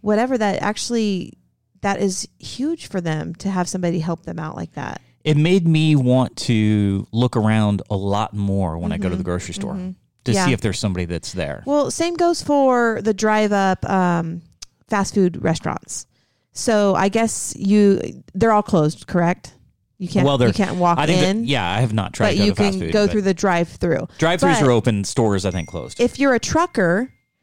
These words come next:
Speaker 1: you can't, you can't walk up to the drive-through. You have to drive through. If you're, like, a big semi-trucker,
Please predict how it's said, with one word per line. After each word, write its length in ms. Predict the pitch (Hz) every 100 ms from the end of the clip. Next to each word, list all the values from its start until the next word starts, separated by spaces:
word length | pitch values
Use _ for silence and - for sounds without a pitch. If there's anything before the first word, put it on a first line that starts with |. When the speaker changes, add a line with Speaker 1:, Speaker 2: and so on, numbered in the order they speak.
| _ _ _ 214
Speaker 1:
you 100 | 233
can't, 360 | 302 269 135 -
you 340 | - 220 202 247
can't 280 | - 285 233
walk 280 | 247 247 -
up 180 | 226 -
to 140 | 233
the 80 | 185
drive-through. 480 | 185 170 160 - 127
You 140 | 160
have 200 | 196 175
to 80 | -
drive 420 | 165 170 160 160
through. 280 | - 151 - - - -
If 140 | - 214
you're, 160 | 247
like, 160 | 240 233
a 60 | 202
big 520 | 233 226 220 190 175
semi-trucker, 920 | - 226 214 196 - 233 - 175 170